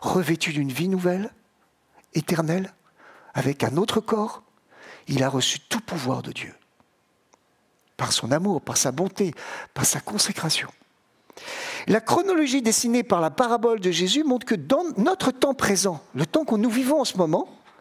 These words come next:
correspond au temps intermédiaire de l'investiture de l'homme de haute naissance avant son retour en gloire. On est dans un temps temporaire, vous voyez,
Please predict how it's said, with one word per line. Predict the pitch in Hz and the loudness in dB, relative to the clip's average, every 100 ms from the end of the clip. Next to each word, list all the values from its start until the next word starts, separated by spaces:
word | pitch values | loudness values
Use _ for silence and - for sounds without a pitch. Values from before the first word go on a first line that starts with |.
| - - - - - | -20 -20 -20 -10 -2
correspond | 254 277 - 349 320 | 0 0 0 2 2
au | 196 | 2
temps | 339 339 | 2 2
intermédiaire | 269 285 262 247 143 143 123 302 - - _ _ - _ _ - - - - | 2 2 2 2 2 2 2 0 -6 -20 _ _ -20 _ _ -20 -20 -16 0
de | 196 | 2
l'investiture | 214 277 330 - 269 294 240 | 2 2 0 0 0 2 2
de | 190 | 2
l'homme | 214 240 185 | 2 0 0
de | 175 | 0
haute | 233 196 | 0 0
naissance | 180 - 294 - | 2 2 0 2
avant | 180 262 359 | 2 2 2
son | 294 | 2
retour | 247 277 294 | 0 2 2
en | 262 | 2
gloire. | 190 190 175 - - | 2 2 0 -6 0
On | 175 | 2
est | 285 | 4
dans | 302 240 | 2 2
un | 233 | 2
temps | 269 | 2
temporaire, | 269 247 220 202 202 196 | 2 0 2 2 2 0
vous | 131 | 0
voyez, | 139 202 | 0 0